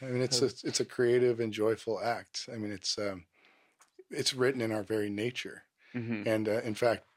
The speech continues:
Speaker 1: you know, before the fall, God, he didn't let it rain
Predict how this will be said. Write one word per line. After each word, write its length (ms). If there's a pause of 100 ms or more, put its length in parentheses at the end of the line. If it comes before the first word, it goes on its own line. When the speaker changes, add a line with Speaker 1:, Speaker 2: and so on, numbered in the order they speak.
(120)
Speaker 1:
you 80
know, 120
before 380
the 100
fall, 380
God, 380 (640)
he 120
didn't 240
let 140
it 100
rain 480